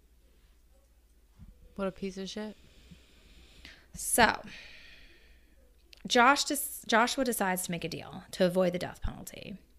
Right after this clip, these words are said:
Speaker 2: and admits
Speaker 1: Okay.
Speaker 2: to Mindy's murder as well as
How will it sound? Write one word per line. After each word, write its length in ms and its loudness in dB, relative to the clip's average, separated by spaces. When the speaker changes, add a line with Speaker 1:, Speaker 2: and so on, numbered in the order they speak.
Speaker 2:
and 220 6
admits 400 2
Speaker 1:
Okay. 80 -2
Speaker 2:
to 80 0
Mindy's 440 4
murder 440 -4
as 220 -4
well 420 8
as 520 -8